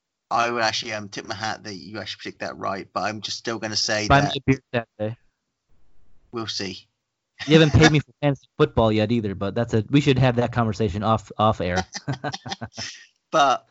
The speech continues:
Speaker 1: I'm still, I'm still maintaining that if we had to play,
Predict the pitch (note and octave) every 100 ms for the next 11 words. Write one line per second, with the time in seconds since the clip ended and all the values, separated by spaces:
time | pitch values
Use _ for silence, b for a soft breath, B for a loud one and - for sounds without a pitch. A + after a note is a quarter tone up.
0 | - C3+ B2+ - E3 D3+ C#3+ D#3+ - E3
1 | D#3+ D3 C3+ C#3 B2+ A2 A2 G#2+ A#2 A#2
2 | - _ _ _ _ _ A#2 - B2+ A#2
3 | C#3 C#3+ D3 - C3 B2+